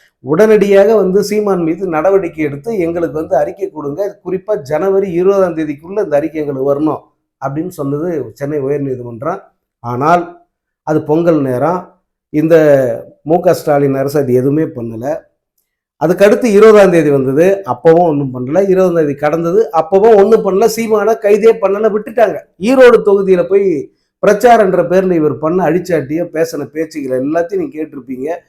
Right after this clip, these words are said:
எதுவுமே மறைஞ்சு போயிடல. வீடியோ ஆதாரம், டிஜிட்டல் ஆதாரம் அவ்வளோ இருக்கு, அதையெல்லாம் போட்டு பாருங்க. இதன் அடிப்படையில கூட வந்து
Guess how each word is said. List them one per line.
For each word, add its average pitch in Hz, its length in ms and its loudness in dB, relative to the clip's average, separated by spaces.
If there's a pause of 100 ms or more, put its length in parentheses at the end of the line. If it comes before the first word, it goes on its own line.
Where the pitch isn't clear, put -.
(240)
எதுவுமே 185 380 4
மறைஞ்சு 160 420 -2 (100)
போயிடல. 143 440 -2 (340)
வீடியோ 180 400 2
ஆதாரம், 151 440 -2
டிஜிட்டல் 156 400 -2
ஆதாரம் 139 360 -4
அவ்வளோ 123 300 -6
இருக்கு, 131 300 -12 (800)
அதையெல்லாம் 180 480 2
போட்டு 196 280 2
பாருங்க. 139 380 0 (580)
இதன் 160 300 2
அடிப்படையில 220 680 4
கூட 254 240 6
வந்து 220 220 4